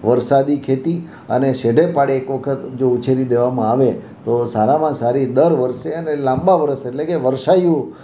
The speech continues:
તરીકે આપણને ફળમાંથી, અ, ફણસની ખે-, ઝાડ ઉપરથી આપણને, અ, ફળ મળતા રહે છે. ખાસ કરીને મેંગો અને ફણસની ખેતી જે છે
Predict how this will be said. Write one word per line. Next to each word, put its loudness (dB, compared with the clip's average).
તરીકે 0
આપણને 0
ફળમાંથી, -4
અ, 0
ફણસની -4
ખે-, -4
ઝાડ 2
ઉપરથી -2
આપણને, -4
અ, -2
ફળ 0
મળતા 0
રહે -4
છે. -12
ખાસ 0
કરીને 2
મેંગો 2
અને -4
ફણસની -6
ખેતી 2
જે 4
છે -4